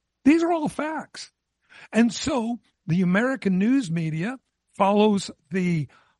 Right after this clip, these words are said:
uh, mandate of this one world order, and they muddy it all up for everybody. See,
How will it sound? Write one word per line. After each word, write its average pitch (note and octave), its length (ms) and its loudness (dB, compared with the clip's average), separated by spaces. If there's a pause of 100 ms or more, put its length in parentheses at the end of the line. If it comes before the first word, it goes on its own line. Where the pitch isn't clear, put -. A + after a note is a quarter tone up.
uh, C3 420 -8
mandate D3+ 920 0 (420)
of E3+ 220 2
this E3 200 0 (120)
one F#3 260 4
world D#3+ 340 2
order, D3+ 440 -2 (440)
and G3 200 4
they G3+ 240 2 (100)
muddy G#3 520 4
it G3 100 0 (100)
all F3+ 300 0
up F#3+ 180 -2
for D#3 160 -4
everybody. B2 600 -6 (720)
See, A3+ 260 4